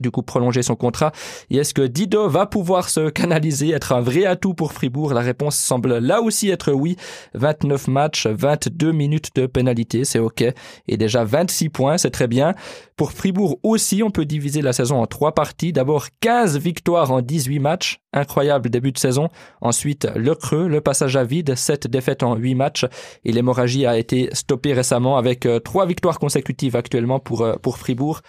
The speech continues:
Fribourg, troisième de National League. Voilà pour le bref résumé. Mais c'est plutôt une saison qui fait rêver dans, dans le Seeland, Cyril. Euh, tout se passe bien dans le meilleur des mondes à Fribourg. C'est, c'est le, le calme plat.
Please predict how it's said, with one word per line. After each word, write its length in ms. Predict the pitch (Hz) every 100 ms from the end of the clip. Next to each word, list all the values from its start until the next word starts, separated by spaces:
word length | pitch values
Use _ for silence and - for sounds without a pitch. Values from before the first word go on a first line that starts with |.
| _
Fribourg, 460 | - 120 135 175 -
troisième 540 | 165 220 170 180 147
de 120 | 131
National 480 | 151 143 - 143 123
League. 260 | 113 104 113 - - - _ _
Voilà 200 | 117 127
pour 180 | 131 113
le 100 | 113
bref 380 | 113 156 175 -
résumé. 640 | - 139 135 143 147 175 196 - - _ -
Mais 60 | 113
c'est 140 | 120
plutôt 300 | 139 135 165
une 120 | 156
saison 280 | - 131 160
qui 120 | 131
fait 140 | 123 123
rêver 300 | 139 151 156
dans, 240 | 139 135
dans 120 | 135
le 60 | 123
Seeland, 320 | 165 196 220
Cyril. 380 | - 139 139 120
Euh, 180 | 117 117
tout 200 | - 165
se 100 | -
passe 240 | 143 135
bien 200 | 131 143
dans 140 | 131
le 80 | 123
meilleur 280 | 127 139 131
des 100 | 135
mondes 240 | 135 143
à 80 | 127
Fribourg. 440 | - 127 135 160 -
C'est, 280 | 120 117 120 _ _ _
c'est 160 | - 117
le, 240 | 117 117 123
le 100 | 120
calme 340 | 156 165 165
plat. 260 | 165 160